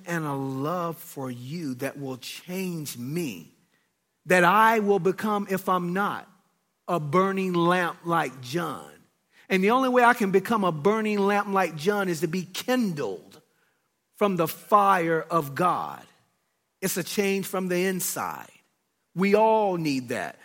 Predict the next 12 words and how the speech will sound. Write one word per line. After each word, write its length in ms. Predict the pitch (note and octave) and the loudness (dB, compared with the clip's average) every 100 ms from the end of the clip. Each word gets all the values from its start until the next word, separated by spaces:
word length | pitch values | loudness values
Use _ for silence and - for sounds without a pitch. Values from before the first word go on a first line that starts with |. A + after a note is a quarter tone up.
| _ | _
from 240 | - E3+ | -2 0
glory 640 | D3 E3 F#3+ G#3 G#3+ G#3+ G3+ - | 2 4 6 6 4 0 -6 -8
to 120 | - | -4
glory. 560 | F3 D#3+ F3 D3+ G2+ F#2 - _ _ _ _ _ | -2 0 2 2 -2 -8 -18 _ _ _ _ _
We're 100 | E3 | -2
not 240 | F#3 F3 D#3 | 4 4 2
home 380 | F#3+ G3 F3+ | -2 -2 -2
yet. 280 | C#3 G2+ E2 _ _ _ _ _ _ _ _ _ | -4 -6 -10 _ _ _ _ _ _ _ _ _
We're 140 | D#3 F3 | -2 0
on 160 | E3+ | 2
our 220 | D#3+ D3 C#3 | 0 0 -2
way. 520 | C3 C#3+ C3 F2 | -2 -4 -6 -12